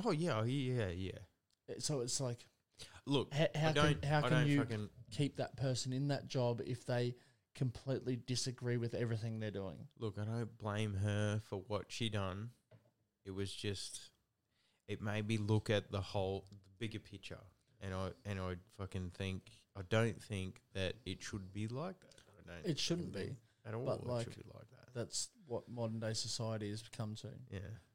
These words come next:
Speaker 1: yeah, for
Speaker 2: And it's
Speaker 1: sure.
Speaker 2: like everyone's opinion and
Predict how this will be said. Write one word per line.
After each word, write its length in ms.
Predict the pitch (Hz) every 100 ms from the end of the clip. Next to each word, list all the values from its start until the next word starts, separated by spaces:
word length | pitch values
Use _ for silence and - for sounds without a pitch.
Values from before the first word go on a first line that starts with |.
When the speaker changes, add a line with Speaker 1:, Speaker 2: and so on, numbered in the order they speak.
| _ _ -
Speaker 1:
yeah, 120 | 104 90
for 60 | 131
Speaker 2:
And 120 | 127
it's 120 | 247
Speaker 1:
sure. 80 | 127
Speaker 2:
like 200 | 110 - - _ _ _ _ _ 135
everyone's 460 | 131 131 123 117
opinion 580 | 107 - 143 139 131 110 82
and 220 | 110